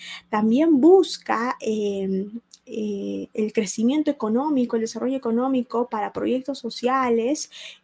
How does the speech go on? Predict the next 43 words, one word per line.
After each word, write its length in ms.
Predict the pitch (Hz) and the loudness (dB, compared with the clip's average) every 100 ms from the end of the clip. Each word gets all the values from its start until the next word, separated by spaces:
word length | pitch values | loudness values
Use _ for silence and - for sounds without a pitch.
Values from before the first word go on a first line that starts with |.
| _ | _
con 280 | - 381 311 | 6 6 6
la 120 | 262 | 4
contribución 640 | 254 226 185 202 196 247 240 | 4 0 0 -6 -6 -2 0
de 100 | 214 | 0
la 120 | 190 | -2
minería, 520 | 185 180 185 190 180 | -4 -4 -4 -4 -4
¿no? 60 | 208 | -4
Entonces, 280 | 262 262 262 | -4 -4 -2
si 100 | 254 | 0
la 80 | 247 | 0
minería 300 | 269 320 440 | 0 2 2
es 120 | 381 | 0
ilegal, 300 | 277 247 269 - | -2 0 0 -2
obviamente 460 | 214 214 220 220 | -4 -4 -4 -4
no 160 | 208 208 | -4 -2
va 80 | 277 | -2
a 100 | - | -2
contribuir 640 | 226 - 208 208 233 330 - - | -6 -4 -6 -2 -2 -2 -6 -14
al 160 | - 208 | -4 -2
P 160 | 208 220 | 0 0
B 120 | 202 | 0
I 120 | 214 | -2
nacional, 680 | 208 202 - 190 262 302 294 _ - - _ | -2 -6 -6 -2 0 0 -2 _ -20 -20 _
eh, 520 | 214 208 196 185 180 196 _ _ _ _ _ | -8 -6 -4 -6 -8 -12 _ _ _ _ _
y 140 | 254 262 | 2 4
obviamente 340 | 269 254 254 | 4 2 2
va 60 | 247 | 0
a 40 | |
hacer 180 | 240 240 | 0 0
daño 260 | 233 226 247 | 0 0 0
por 140 | 240 | -2
las 120 | 233 | -4
diferentes 400 | 226 208 208 208 | -6 -6 -4 -4
situaciones 500 | 214 196 - 208 214 | -6 -8 -6 -6 -6
ilegales 400 | 208 208 202 208 | -4 -4 -4 -6
que 100 | - | -6
se 120 | 240 | -6
presentan 640 | 262 214 - 202 208 220 - | -6 -8 -6 -8 -6 -8 -6
al 160 | 226 | -4
interior 540 | 214 208 202 202 208 208 | -4 -4 -6 -4 -4 -4
de 140 | 208 | -4
las, 420 | 202 208 269 - - | -4 -4 -6 -12 -12
eh, 520 | 208 196 196 190 | -10 -8 -6 -8